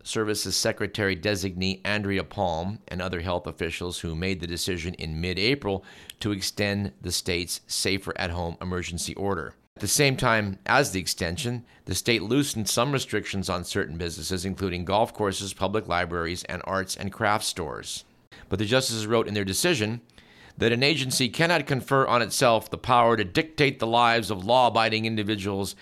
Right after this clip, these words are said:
as comprehensively as the order does without reaching beyond the executive branch's authority. They were arguing that we needed a place at the table to make this decision, a decision, of course, they would have opposed.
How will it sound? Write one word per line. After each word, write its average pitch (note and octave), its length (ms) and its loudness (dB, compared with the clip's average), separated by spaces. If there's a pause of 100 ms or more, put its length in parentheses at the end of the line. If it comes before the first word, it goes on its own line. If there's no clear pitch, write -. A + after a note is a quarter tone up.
(140)
as G#2 160 0
comprehensively G#2+ 840 0
as G2 200 -2
the G2 100 -2
order F#2+ 240 -2
does G#2 340 2 (160)
without A#2 400 4 (500)
reaching G#2 340 -2
beyond G#2+ 340 2
the G2 40 0
executive F#2+ 520 0
branch's F#2+ 380 -2
authority. D#2+ 580 -4 (200)
They F#2+ 100 2
were F#2+ 100 2
arguing F#2+ 380 2
that E2 180 -4
we C#3+ 80 -2
needed E3 220 2
a A2+ 40 2
place A2+ 280 2
at F2 80 -6
the D#2 40 -10
table F#2+ 380 0
to E2 120 -6
make D#2+ 200 -2
this D#2 140 -4
decision, D2 560 -2 (500)
a - 60 -12
decision, F#2+ 400 2
of E2+ 80 -8
course, D#2+ 420 0
they F2+ 140 -2
would D#2+ 160 -2
have D2+ 80 -4
opposed. E2+ 600 2